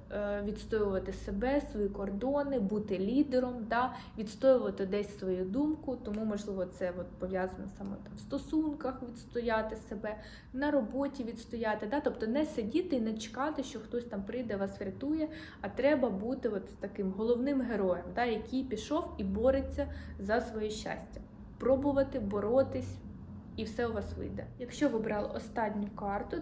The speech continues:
це лицар жезлів, це також така вогняна стихія,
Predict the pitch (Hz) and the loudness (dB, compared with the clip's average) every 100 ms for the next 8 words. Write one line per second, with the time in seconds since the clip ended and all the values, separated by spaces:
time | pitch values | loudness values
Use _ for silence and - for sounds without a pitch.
0 | - 247 226 214 - 214 220 220 202 - | -4 -2 0 -2 -2 -4 -2 0 0 0
1 | 311 - - 247 - 220 220 - 196 190 | -4 -4 -6 -4 0 -2 -2 -6 -8 -4
2 | 202 214 233 208 - - - - - 196 | -2 0 0 0 -2 -8 -10 -10 -8 -4
3 | 214 | -2